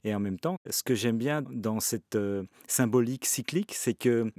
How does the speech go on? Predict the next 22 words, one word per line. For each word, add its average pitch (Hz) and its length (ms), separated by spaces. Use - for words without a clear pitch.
c'est - 240
le, 113 120
la 120 160
connexion 147 640
avec 113 540
le 113 120
multigénérationnel 113 1000
de 98 140
tous 113 140
les 120 180
âges. 160 240
Les 98 160
enfants, 151 540
avec 92 320
les 90 140
adolescents, 139 600
avec 90 240
les 95 140
adultes, 139 480
avec 90 200
les 92 220
aînés, 147 380